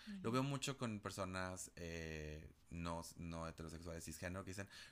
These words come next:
Speaker 1: "No, no, no, yo no soy gay". O sea,
Speaker 2: Ujú.
Speaker 1: pero li-, pero, pero es un, es, es, es este niegue, ¿no? Y creo que lo que tenemos que hacer es, o sea, yo creo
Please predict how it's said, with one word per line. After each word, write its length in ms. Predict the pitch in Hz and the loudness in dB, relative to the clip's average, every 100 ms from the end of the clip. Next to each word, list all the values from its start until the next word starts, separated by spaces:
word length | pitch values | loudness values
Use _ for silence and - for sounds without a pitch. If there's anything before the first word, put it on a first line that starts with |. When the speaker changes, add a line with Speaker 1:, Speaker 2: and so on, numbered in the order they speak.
| - | -4
Speaker 1:
"No, 120 | 175 | -2
no, 80 | 196 | 0
no, 120 | 190 | -4
yo 120 | - 139 | -4 -8
no 80 | 170 | -8
soy 160 | - - | -10 -8
gay". 240 | 240 - - - - | -10 -12 -20 -20 -6
O 20 | |
sea, 120 | 226 | -4
Speaker 2:
Ujú. 380 | 196 175 180 170 - - - | -2 -4 -8 -10 -14 -20 2
Speaker 1:
pero 160 | 104 101 | 4 6
li-, 180 | 101 98 | 4 4
pero, 340 | 104 98 92 | 4 4 6
pero 220 | 107 104 | 6 8
es 180 | 113 117 | 8 6
un, 80 | 127 | 2
es, 180 | 110 110 | 2 2
es, 220 | 107 104 - | 0 0 0
es 180 | 107 107 | -2 -2
este 200 | 104 101 | -4 -2
niegue, 300 | 95 85 76 | 0 0 0
¿no? 260 | 76 110 - - - - - - - | 0 -2 -6 -16 -16 -16 -16 -8 -2
Y 120 | 127 | 0
creo 400 | - 151 180 180 | 6 8 8 4
que 520 | 175 151 135 120 113 107 | 6 8 10 10 8 6
lo 160 | 110 110 | 2 2
que 80 | |
tenemos 720 | 110 110 113 120 127 151 - - | 2 4 4 4 2 0 -2 -4
que 100 | 101 | -2
hacer 480 | 98 - 98 101 - - | 0 2 2 2 -4 -2
es, 680 | 98 95 95 98 - - - - - - - - - - - - | 0 2 2 0 -4 -8 -12 -20 -20 -20 -20 -20 -20 -20 -20 -6
o 60 | 117 | 4
sea, 80 | |
yo 140 | 131 151 | 4 6
creo 460 | 175 170 185 190 | 6 6 6 0